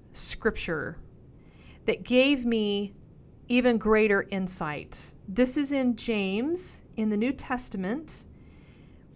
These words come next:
six, one, six through eight. So first it's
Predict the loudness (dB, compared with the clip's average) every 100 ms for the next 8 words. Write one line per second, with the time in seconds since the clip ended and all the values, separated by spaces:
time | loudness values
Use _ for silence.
0 | -12 -2 -2 0 -2 -2 -4 -4 -2 4
1 | 4 4 0 -2 -4 -6 -4 -4 -4 -2
2 | -4 -4 -10 -16 -16 -20 -20 -20 -20 -20
3 | -20 -20 -20 -20 -20 -20 -20 -20 -20 -20
4 | -20 -20 -12 -4 4 8 8 8 6 0
5 | -18 -20 -20 -20 -20 -20 -20 -20 -20 -20
6 | -20 -20 -20 -10 0 2 2 -2 -6 2
7 | 2 2 -2 -4 -4